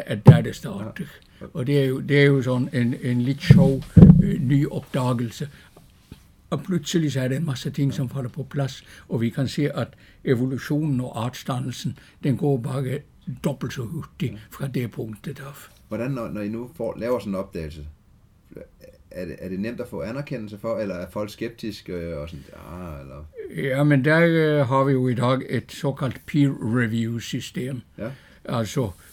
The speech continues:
Speaker 1: kollegagranskning, at når man sender det ind til et tidsskrift, det der her bliver noget nok, vi nok, som kommer til at gå til et af toptidsskriftene.
Speaker 2: Ja.
Speaker 1: Øh, Nature eller Science eller Revolution eller et eller andet sådan. Og der er det jo en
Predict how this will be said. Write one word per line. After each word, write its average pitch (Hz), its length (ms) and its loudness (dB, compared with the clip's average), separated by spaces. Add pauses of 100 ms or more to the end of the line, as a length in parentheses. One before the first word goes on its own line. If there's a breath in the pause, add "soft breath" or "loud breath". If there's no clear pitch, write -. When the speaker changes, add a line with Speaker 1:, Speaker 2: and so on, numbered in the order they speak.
(640 loud breath)
Speaker 1:
kollegagranskning, 117 1300 0 (280 loud breath)
at 113 120 -4
når 120 80 0
man 127 160 0
sender 135 300 0
det 135 80 -2
ind 147 280 -2
til 143 280 -4
et 120 100 -6
tidsskrift, 131 520 -4 (280 loud breath)
det 123 100 -2
der 139 80 0
her 147 140 0
bliver 123 240 0
noget 117 300 -2
nok, 120 260 -2
vi 127 80 0
nok, 160 180 8 (480 loud breath)
som 101 440 0 (720 soft breath)
kommer 131 220 0
til 147 120 -4
at 120 100 -2
gå 127 160 -2
til 127 140 -4
et 120 140 -6
af 98 100 -8
toptidsskriftene. - 1080 -8 (260)
Speaker 2:
Ja. 104 100 -10 (400 soft breath)
Speaker 1:
Øh, 117 300 -4
Nature 113 540 -6
eller 104 180 -8
Science 110 540 -8
eller 107 140 -6
Revolution 104 680 -8
eller - 220 -10
et - 200 -12
eller 139 200 -10
andet 123 160 -14
sådan. 147 200 -14 (320 loud breath)
Og 104 100 -8
der 127 100 2
er 131 240 -2
det 113 120 -2
jo 117 240 -4
en 107 280 0